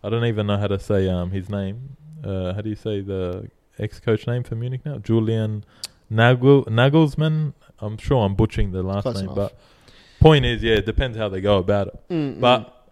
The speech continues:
Speaker 2: mm.
Speaker 1: I pre, pre this season tipped, um, oh, there you go, fellas. I tipped, um,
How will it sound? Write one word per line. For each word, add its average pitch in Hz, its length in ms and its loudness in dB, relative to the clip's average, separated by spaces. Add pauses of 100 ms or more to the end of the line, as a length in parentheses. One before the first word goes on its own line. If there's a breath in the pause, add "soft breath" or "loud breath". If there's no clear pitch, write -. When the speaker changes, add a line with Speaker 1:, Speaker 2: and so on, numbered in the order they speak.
Speaker 2:
mm. 120 80 -2
Speaker 1:
I 151 120 4
pre, 135 460 2 (180)
pre 131 240 2
this 120 200 -6
season 110 520 -6 (300)
tipped, 110 320 -8
um, 104 260 -8
oh, 120 140 -8
there 104 120 -4
you 104 100 -8
go, 113 140 -8
fellas. 113 480 -14 (640)
I 123 140 -4
tipped, 127 340 -4
um, 101 540 -4